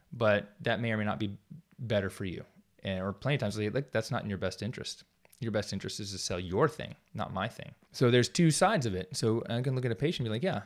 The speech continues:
you know, the best thing for me to do is to do this. Your insurance may not cover all of it, but this is exactly what you need." You know what? Look, people, this happens all the time. It's not like we're dis-, determining, we're trying to figure out, like, is the generic version of the medicine better than the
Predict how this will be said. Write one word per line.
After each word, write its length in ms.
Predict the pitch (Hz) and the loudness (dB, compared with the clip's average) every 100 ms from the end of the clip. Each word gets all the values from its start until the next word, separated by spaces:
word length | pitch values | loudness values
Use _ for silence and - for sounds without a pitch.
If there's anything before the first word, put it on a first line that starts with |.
| - | -4
you 100 | 131 | 0
know, 100 | 117 | 2
the 120 | 117 | 2
best 300 | 113 165 - | 8 8 8
thing 120 | 139 | 0
for 140 | 123 120 | 0 2
me 140 | 151 | 4
to 100 | 143 | 6
do 260 | 113 110 147 - - - | 4 2 0 -6 -12 -2
is 160 | 120 | -2
to 60 | 123 | 0
do 180 | 117 123 | 2 6
this. 320 | 170 110 - | 6 4 0
Your 140 | 139 175 | 0 2
insurance 400 | 196 226 226 208 | 2 2 0 2
may 100 | 190 | 4
not 200 | 175 147 | 4 4
cover 320 | 190 160 170 | 4 6 6
all 160 | 220 | 6
of 100 | 113 | 4
it, 180 | 117 - - _ | 0 -2 -14 _
but 140 | - - | -8 -4
this 160 | 175 | -2
is 120 | 180 143 | -2 -2
exactly 440 | 135 131 135 135 | 0 0 2 0
what 140 | 127 | 0
you 100 | 123 | 0
need." 340 | 123 175 147 - _ _ _ | -2 -2 -6 -10 _ _ _
You 80 | 185 | -6
know 60 | 247 | -4
what? 140 | 233 | 0
Look, 240 | 226 - - - - - _ _ - | 2 0 -2 -20 -20 -20 _ _ 2
people, 540 | 196 285 254 226 - | 4 8 8 8 6
this 200 | - 190 | 2 4
happens 320 | - 240 208 175 | 6 4 6 8
all 100 | 160 | 8
the 80 | |
time. 200 | 143 185 | 8 6
It's 120 | 147 196 | 6 4
not 140 | 220 | 2
like 120 | 233 | 4
we're 300 | 202 160 147 - | 4 4 2 -6
dis-, 260 | 156 143 - - | 0 0 0 -4
determining, 880 | 156 143 175 165 156 143 135 135 135 - | 0 2 4 6 6 4 4 2 -2 0
we're 140 | 147 | 2
trying 220 | - 160 | 4 4
to 60 | 135 | 4
figure 300 | - 127 127 | 4 6 8
out, 240 | 117 120 | 8 8
like, 380 | 113 104 98 - - | 6 6 4 -2 0
is 160 | 139 127 | 4 6
the 60 | 127 | 6
generic 500 | 120 123 113 123 - - - | 6 8 10 8 6 -12 -6
version 480 | 123 120 117 123 113 | 6 8 10 6 4
of 160 | 110 110 | 2 4
the 60 | |
medicine 400 | 110 107 107 107 | 6 6 6 4
better 260 | 98 104 104 | 4 4 4
than 200 | 104 104 | 2 2
the 200 | 98 | 2